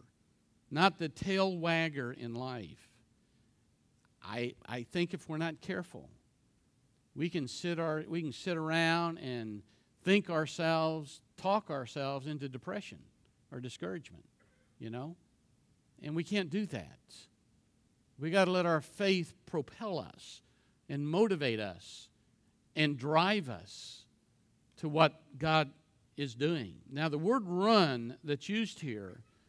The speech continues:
we get the English word agony. Life can be that. He's talking about a marathon, not a sprint. I, marathon runners make me ache, you know. But that's what he's talking about. He's talking, and life can be agonizing.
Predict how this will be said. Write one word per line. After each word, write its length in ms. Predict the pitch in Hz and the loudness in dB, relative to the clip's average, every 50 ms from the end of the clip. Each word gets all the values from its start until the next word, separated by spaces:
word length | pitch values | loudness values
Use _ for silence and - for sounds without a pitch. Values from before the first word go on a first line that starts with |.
| _ _ _ _ _ _ _ _ _ | _ _ _ _ _ _ _ _ _
we 120 | 147 165 175 | -2 6 8
get 140 | 190 196 | 8 8
the 160 | 190 170 165 170 | 8 6 4 4
English 300 | 190 208 196 175 - - | 4 4 2 0 0 -2
word 160 | 185 175 170 | -2 -2 0
agony. 640 | 139 160 175 196 202 180 170 160 120 104 87 73 - - _ _ _ _ _ _ _ _ _ _ _ _ _ _ _ _ _ _ _ | 4 6 6 6 6 4 2 -2 -2 -2 -6 -8 -14 -20 _ _ _ _ _ _ _ _ _ _ _ _ _ _ _ _ _ _ _
Life 340 | 135 135 151 180 190 185 - | 4 8 8 8 8 6 2
can 240 | - 185 165 156 143 | -4 -4 -2 -2 0
be 160 | 147 175 185 | 0 0 0
that. 320 | 147 123 95 71 60 - - _ - 98 110 113 - - _ - 127 131 127 113 123 127 113 | 0 -2 -4 -4 -10 -16 -20 _ -20 -18 -18 -18 -18 -20 _ -18 -16 -16 -14 -14 -14 -12 -10
He's 180 | 120 127 120 | -10 -10 -8
talking 380 | - - 175 165 156 - 165 160 | -2 2 4 4 4 2 0 0
about 240 | 160 151 165 165 156 | 2 6 6 6 6
a 20 | |
marathon, 540 | 156 151 151 165 180 180 175 175 165 151 151 | 6 6 8 8 8 8 6 2 -2 -2 -2
not 160 | 151 151 156 | 0 0 0
a 100 | 143 131 | -2 -2
sprint. 560 | - - - - - 143 147 156 165 151 120 | -6 -8 -14 -12 -8 -4 -4 -2 -2 -2 -2
I, 240 | 117 139 160 151 127 - - _ - - - | -2 0 0 -2 -2 -6 -14 _ -20 -20 -8
marathon 540 | - 127 160 185 190 170 175 170 151 143 135 | -2 2 6 6 6 6 4 -2 -4 -4 -4
runners 300 | 131 143 147 143 135 113 | -4 -4 -4 -4 -6 -4
make 160 | 127 143 143 | -6 -6 -6
me 180 | 120 127 123 117 | -6 -6 -6 -6
ache, 440 | 120 131 131 95 - _ _ - - _ _ _ _ _ | -4 -6 -6 -8 -12 _ _ -20 -20 _ _ _ _ _
you 80 | - 113 | -14 -12
know. 340 | 110 117 117 123 143 156 156 _ _ _ _ _ _ _ _ _ _ | -10 -8 -8 -8 -10 -12 -14 _ _ _ _ _ _ _ _ _ _
But 100 | _ 147 | _ 0
that's 220 | 127 185 208 - - | 2 2 2 2 0
what 100 | 220 185 | -2 -2
he's 140 | 165 - | -2 -4
talking 420 | - - 214 208 - - 180 135 107 | -4 -4 -4 -4 -4 -4 -8 -8 -8
about. 200 | 98 85 90 - - - - _ _ _ _ _ _ _ _ _ _ _ _ _ _ _ | -10 -10 -12 -16 -16 -20 -20 _ _ _ _ _ _ _ _ _ _ _ _ _ _ _
He's 160 | _ 165 156 | _ -6 -4
talking, 400 | - - 208 202 196 202 196 185 | 6 8 8 8 8 6 0 0
and 180 | 190 180 180 190 | 0 0 2 4
life 240 | 196 202 233 247 - | 8 8 8 6 6
can 140 | - 220 196 | 0 -2 0
be 160 | 202 202 185 | 0 0 0
agonizing. 840 | 165 180 202 214 185 202 175 151 127 110 101 92 - - 101 78 | 2 2 2 2 0 0 -2 0 -2 -2 -4 -6 -8 -12 -16 -16